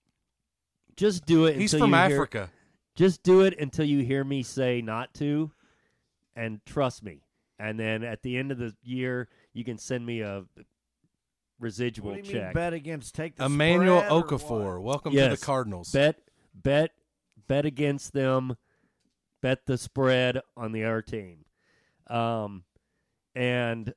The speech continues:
Speaker 1: uh, so that's the really, and I'm gonna take, uh, San Francisco. Uh, the
Speaker 3: Minus four.
Speaker 1: That's, uh, that's my N F L bet. Uh, my nephew Colin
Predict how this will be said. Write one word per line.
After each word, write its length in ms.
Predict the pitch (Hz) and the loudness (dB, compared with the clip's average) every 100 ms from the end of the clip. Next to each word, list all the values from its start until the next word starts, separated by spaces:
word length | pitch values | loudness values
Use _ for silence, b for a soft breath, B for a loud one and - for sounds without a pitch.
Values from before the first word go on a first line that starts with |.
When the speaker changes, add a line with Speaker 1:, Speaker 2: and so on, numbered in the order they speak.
| _ | _
Speaker 1:
uh, 480 | 113 110 107 101 95 - _ _ _ _ _ _ _ _ _ _ _ _ _ _ _ _ _ _ _ _ _ _ _ _ _ _ | -6 -4 -2 -4 -6 -10 _ _ _ _ _ _ _ _ _ _ _ _ _ _ _ _ _ _ _ _ _ _ _ _ _ _
so 180 | - 127 | -6 -4
that's 300 | 123 147 - | -2 -2 -4
the 100 | 123 | -6
really, 360 | 104 127 135 | 0 2 2
and 200 | 127 131 | 2 2
I'm 180 | 135 127 | 0 -2
gonna 200 | 127 127 | -2 -4
take, 340 | 113 131 120 123 | 0 0 0 -2
uh, 260 | 110 104 | -2 -4
San 260 | 104 123 113 | -6 -6 -6
Francisco. 680 | 104 - 107 - 98 85 - _ _ _ _ _ _ _ _ _ | -8 -10 -10 -8 -8 -8 -12 _ _ _ _ _ _ _ _ _
Uh, 340 | 107 98 95 92 87 _ _ _ | -8 -6 -6 -10 _ _ _ _
the 120 | 131 131 | -10 -6
Speaker 3:
Minus 220 | 127 131 - | -6 -10 -10
four. 520 | 139 131 117 101 - _ | -4 -2 -2 -6 -10 _
Speaker 1:
That's, 340 | 110 117 - - | -6 -6 -6 -8
uh, 300 | 110 107 92 _ _ _ | -6 -6 -8 _ _ _
that's 180 | 117 120 | -8 -8
my 180 | 127 117 | -6 -6
N 120 | 117 | -6
F 180 | 110 - | -6 -4
L 160 | 117 110 | -4 -2
bet. 300 | 110 101 - | -2 -4 -2
Uh, 240 | 127 117 113 | 2 2 0
my 120 | 117 | 0
nephew 320 | 135 127 120 | -2 -2 -6
Colin 640 | - 139 135 131 123 110 | -4 -2 0 0 -4 -8